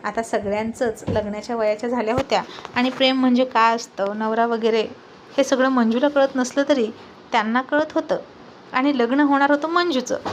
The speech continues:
पण यांनाच जास्त गुदगुल्या व्हायच्या तिचा नवरा बघितल्यावर, आणि हिला मात्र काहीच होत नव्हतं. मग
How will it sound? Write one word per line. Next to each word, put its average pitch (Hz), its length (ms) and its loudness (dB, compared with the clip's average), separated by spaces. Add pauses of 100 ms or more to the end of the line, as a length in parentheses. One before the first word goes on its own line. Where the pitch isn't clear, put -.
(140)
पण 285 80 0
यांनाच 262 460 2
जास्त 262 260 -4
गुदगुल्या 247 420 -2
व्हायच्या 233 320 0 (380)
तिचा 247 200 -2
नवरा 214 300 2
बघितल्यावर, 220 560 -4 (540)
आणि 226 240 2
हिला 233 200 2
मात्र 233 260 0
काहीच 240 420 -6
होत 254 200 -2
नव्हतं. 233 300 -2 (460)
मग 294 180 2